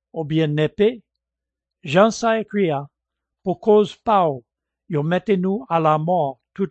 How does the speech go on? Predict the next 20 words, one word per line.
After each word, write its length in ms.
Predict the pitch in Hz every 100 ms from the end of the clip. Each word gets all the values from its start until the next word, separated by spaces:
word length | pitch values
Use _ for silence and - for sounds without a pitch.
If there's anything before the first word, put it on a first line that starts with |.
| 180
la 80 | 160
jounen. 400 | 127 160 139 127 _ _ _ _ _ _ _ _ _
Nou 160 | 165 180
te 160 | 220 208
konsidere 840 | 214 196 - 190 202 196 214 226 190 _ -
kòm 220 | 196 180
mouton 400 | 214 - 226 220
ki 160 | - 208
prè 240 | 220 214 208
pou 160 | 226
koche. 540 | 214 226 185 - 156 123 _ _ _ _ _ _ _ _ 170
Men 160 | 185
nan 140 | 185 -
tout 160 | 247 196
bagay, 480 | 220 196 180 139 135 _ _ _ -
nou 140 | 170 -
plis 240 | 240 -
ke 140 | 208 147
vann 300 | 170 165 143
kè 300 | - 156